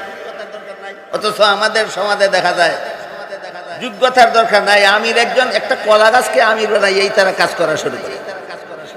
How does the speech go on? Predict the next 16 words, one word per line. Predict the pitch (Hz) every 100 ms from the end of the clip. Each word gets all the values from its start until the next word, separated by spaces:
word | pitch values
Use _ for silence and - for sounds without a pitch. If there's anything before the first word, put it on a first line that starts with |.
| - - - - -
এজন্য | 165 214 220
এই | 226 220
ক্ষেত্রে | - 247 240 233
আমরা | 226 226 202 - - - - - -
সরকারের | 226 220 220 226 214
বিকল্প | 165 165 - 220 185 196
যে | 226 233
জেহাদ | 185 208 233 -
পরিচালনার | 254 - 240 233 226
জন্য | 214 220
আমির | 185 190 214 190
নিযুক্ত | 220 226 240 233
করব, | 233 254 233
আমিরের | 190 185 202 202 208 151
যোগ্যতাটাও | 196 202 196 190 208
একটু | 208 196 202